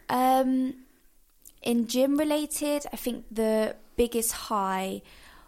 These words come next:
was being successful at competition. And for me, it's like all that hard work has paid off. Like, I went to Worlds in twenty seventeen,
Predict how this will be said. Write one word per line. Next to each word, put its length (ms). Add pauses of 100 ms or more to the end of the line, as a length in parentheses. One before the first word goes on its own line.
(300)
was 420
being 180
successful 560
at 180
competition. 840 (560)
And 140
for 100
me, 400
it's 120
like 220
all 220
that 240
hard 420
work 400
has 160
paid 380
off. 440 (720)
Like, 120
I 20
went 200
to 100
Worlds 420
in 160
twenty 280
seventeen, 840